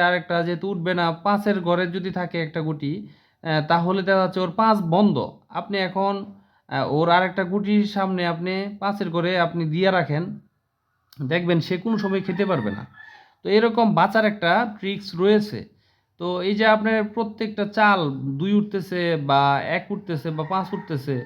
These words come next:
প্রত্যেকটা কিন্তু আপনার এখানে কাজে লাগানোর সুযোগ রয়েছে যে আপনার অপোনেন্ট আপনার গুটিটা খেতে পারবে না, হ্যাঁ। বা আপনি যখন গুটি পাকাবেন, হ্যাঁ, এটা খুবই গুরুত্বপূর্ণ। যখন আপনার গুটিগুলো, উম, আহ,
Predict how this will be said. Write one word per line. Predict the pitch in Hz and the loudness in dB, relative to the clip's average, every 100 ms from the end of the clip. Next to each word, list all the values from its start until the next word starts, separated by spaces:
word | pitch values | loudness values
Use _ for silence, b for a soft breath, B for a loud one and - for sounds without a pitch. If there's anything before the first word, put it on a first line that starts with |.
| B B B B | B B B B
প্রত্যেকটা | - 208 214 208 | -6 -2 0 0
কিন্তু | 208 220 214 226 | 0 0 2 4
আপনার | 208 202 202 208 | 4 2 2 2
এখানে | 185 180 | 0 -2
কাজে | - 202 208 | -2 0 4
লাগানোর | 214 214 202 202 | 4 4 2 0
সুযোগ | 180 214 | -2 -2
রয়েছে | 202 208 165 139 | 2 2 0 -4
যে | 120 143 | -2 0
আপনার | 151 147 160 | 0 0 -2
অপোনেন্ট | 160 156 139 170 170 | -4 -2 -4 -4 -4
আপনার | 147 143 | -4 -4
গুটিটা | 139 151 131 | -4 -4 -6
খেতে | 113 147 180 | -4 -4 -2
পারবে | 180 165 120 | -2 0 -2
না, | 101 - b b b b - | -6 -12 b b b b -14
হ্যাঁ। | 196 202 | -8 -4
বা | 165 165 170 | 2 4 2
আপনি | 190 190 190 190 - _ _ _ | 0 -2 -2 -4 -8 _ _ _
যখন | - 180 190 202 208 202 | -6 -4 0 4 4 4
গুটি | 170 208 208 | 2 0 0
পাকাবেন, | 208 262 269 160 131 92 - _ _ _ _ _ _ _ | 2 2 2 2 0 -2 -8 _ _ _ _ _ _ _
হ্যাঁ, | 208 196 208 262 | -6 -6 -8 -10
এটা | 175 190 | -2 0
খুবই | 190 214 226 220 202 - | 2 2 2 0 -2 -6
গুরুত্বপূর্ণ। | 180 214 208 196 190 147 160 B B B - | -2 0 0 0 0 0 -2 B B B -6
যখন | 151 196 196 | -2 0 2
আপনার | 202 214 202 | 2 2 2
গুটিগুলো, | 202 214 208 208 | 2 -2 0 0
উম, | 202 - - _ - 147 | 0 -6 -18 _ -8 -4
আহ, | 151 147 | 0 2